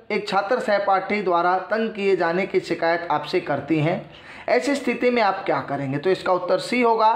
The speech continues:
छात्र को शिकायत पर कार्रवाई का आश्वासन देंगे, छात्र को ऐसे व्यवहार की निंदा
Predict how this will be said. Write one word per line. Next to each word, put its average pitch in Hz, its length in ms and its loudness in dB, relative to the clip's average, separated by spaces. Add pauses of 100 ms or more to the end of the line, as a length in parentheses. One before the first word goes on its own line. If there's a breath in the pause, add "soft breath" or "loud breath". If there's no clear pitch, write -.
(320 loud breath)
छात्र 240 360 0
को 262 140 2
शिकायत 208 480 0
पर 220 120 -2
कार्रवाई 180 480 0
का 196 140 -2
आश्वासन 170 640 0
देंगे, 202 340 0 (280 loud breath)
छात्र 220 340 2
को 240 200 0
ऐसे 190 300 2
व्यवहार 175 340 2
की 185 140 0
निंदा 170 400 0